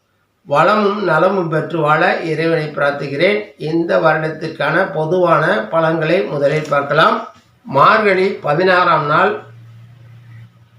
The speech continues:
புதன்கிழமை, பூராடம் நட்சத்திரம், சித்த யோகம், கன்னிகா லக்னம்.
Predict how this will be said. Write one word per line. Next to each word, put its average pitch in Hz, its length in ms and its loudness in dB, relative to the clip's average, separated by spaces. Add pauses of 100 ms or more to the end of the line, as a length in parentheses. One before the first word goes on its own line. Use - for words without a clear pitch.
(140)
புதன்கிழமை, 185 960 4
பூராடம் 190 460 4
நட்சத்திரம், 156 600 0 (100)
சித்த 156 520 -2
யோகம், 170 480 2
கன்னிகா 175 480 2
லக்னம். 160 440 0